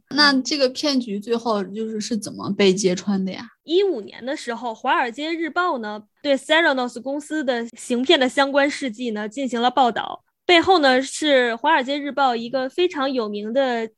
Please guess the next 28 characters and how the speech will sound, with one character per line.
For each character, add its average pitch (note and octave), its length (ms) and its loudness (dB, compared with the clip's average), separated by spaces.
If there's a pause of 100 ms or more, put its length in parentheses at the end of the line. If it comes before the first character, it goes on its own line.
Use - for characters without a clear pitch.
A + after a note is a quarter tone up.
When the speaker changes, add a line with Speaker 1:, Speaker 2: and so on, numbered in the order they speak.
Speaker 2:
记 F#4 220 6
者， - 240 -6
叫 B3+ 260 2
做 A#3+ 260 -2
约 C#4 200 0
翰 C4 420 0
卡 - 220 -8
雷 A3+ 180 0
鲁。 - 280 -6 (160)
他 F4 180 4
呢， D#4+ 180 2
采 C4 280 2
访 A#3+ 260 0
了 G#3 180 -4 (180)
上 F#4 220 0
百 C4 160 2
人， C3+ 220 -10
其 C4 180 -6
中 D#4 200 -4
包 E4 180 4
括 B3 340 2
很 A3 220 -8
多 C#4+ 160 2
的 B3+ 220 0
Theranos C4 640 -2
那 B3 160 -6
些 C4 380 -2
被 A3 600 0